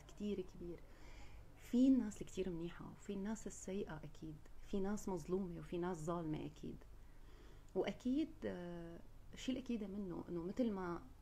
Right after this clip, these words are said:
تعرفت على شيء إيجابي كتير بالرجال اللي انحظيت فيهم حوالي،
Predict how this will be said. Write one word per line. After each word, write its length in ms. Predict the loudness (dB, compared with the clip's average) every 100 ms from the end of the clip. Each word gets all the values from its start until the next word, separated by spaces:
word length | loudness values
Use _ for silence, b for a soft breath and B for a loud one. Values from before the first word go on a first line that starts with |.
| -12 -4
تعرفت 500 | -2 0 0 -2 -2
على 400 | -2 -2 -4 -4
شيء 240 | -2 -2
إيجابي 440 | -2 -2 -2 -2 -4
كتير 400 | -4 0 2 2
بالرجال 480 | -2 -2 -2 -2
اللي 140 | -2 -4
انحظيت 400 | -4 -6 -6 -6
فيهم 180 | -8 -6
حوالي، 580 | -6 -2 -2 -2 -4